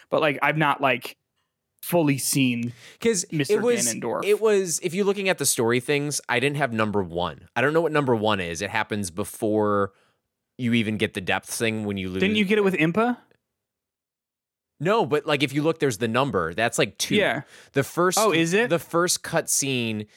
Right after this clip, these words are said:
Speaker 2: that you get in there is the one at the beginning of the game when you and Zelda disappear from each other.
Speaker 1: Oh, okay.
Speaker 2: And then two, three is the one from Impa. And then four, five, six are, like, whatever. I got to six, and six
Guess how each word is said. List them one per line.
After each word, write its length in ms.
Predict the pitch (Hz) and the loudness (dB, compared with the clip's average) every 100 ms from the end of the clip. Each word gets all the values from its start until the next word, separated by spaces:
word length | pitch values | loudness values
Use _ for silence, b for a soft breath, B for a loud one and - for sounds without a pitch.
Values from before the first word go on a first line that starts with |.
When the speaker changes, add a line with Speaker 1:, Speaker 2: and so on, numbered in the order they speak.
| b | b
Speaker 2:
that 140 | 120 120 | -2 -2
you 100 | 117 | -2
get 240 | 120 120 | 0 2
in 100 | 110 | 2
there 260 | 104 101 107 | 2 4 2
is 160 | 110 95 | 0 -2
the 80 | 113 | 0
one 120 | 113 | 0
at 100 | - | -2
the 60 | |
beginning 280 | 95 104 101 | -2 0 0
of 60 | 98 | -2
the 60 | |
game 380 | 90 98 95 98 - | 0 0 0 -2 -6
when 440 | 98 95 92 95 | -4 -2 -4 -6
you 140 | 95 92 | -6 -4
and 240 | 90 90 _ 101 | -6 -10 _ -4
Zelda 300 | 90 87 90 | -2 0 -2
disappear 420 | 82 73 95 87 | -2 -4 0 0
from 160 | 76 78 | 0 -8
each 140 | - | -4
other. 260 | 73 76 - _ _ 170 | -4 -4 -8 _ _ 0
Speaker 1:
Oh, 160 | 147 | 0
okay. 200 | 135 135 131 - | 2 -2 -4 -4
Speaker 2:
And 200 | 120 123 | -4 0
then 420 | 120 120 117 113 104 | 2 2 2 -2 -4
two, 320 | - 180 160 - | -2 0 0 -2
three 640 | - 165 196 123 110 107 110 | -2 0 2 2 0 -2 2
is 300 | 107 107 101 | 2 2 0
the 100 | 110 | 0
one 180 | 104 | -2
from 160 | 95 101 | -2 -8
Impa. 480 | 101 92 95 87 85 b b b | -6 -4 -2 -2 -4 b b b
And 160 | 117 123 | -2 0
then 360 | 120 117 113 | 0 0 -2
four, 340 | - 131 127 127 | -2 0 0 0
five, 360 | - 117 110 | -2 0 0
six 720 | - - 151 107 98 - - - | 0 2 2 2 0 -4 -4 -2
are, 120 | 117 | 0
like, 180 | 107 101 | 0 0
whatever. 360 | 113 113 98 - | 0 0 -2 -2
I 60 | 123 | -2
got 180 | 185 | -2
to 80 | 147 | 0
six, 600 | 127 - 196 104 - - - B B B | 0 2 0 -2 -4 -6 -6 B B B
and 140 | 160 | 0
six 340 | - 202 - | 2 0 -2